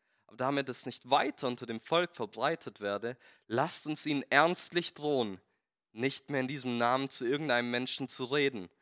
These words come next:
Und als sie dies gerufen hatten, geboten sie ihnen, sich durchaus nicht in dem Namen Jesu zu äußern noch zu lehren.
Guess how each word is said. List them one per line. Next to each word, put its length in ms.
Und 60
als 260
sie 80
dies 320
gerufen 640
hatten, 420
geboten 560
sie 180
ihnen, 140
sich 320
durchaus 800
nicht 420
in 140
dem 180
Namen 360
Jesu 280
zu 300
äußern 400
noch 200
zu 180
lehren. 500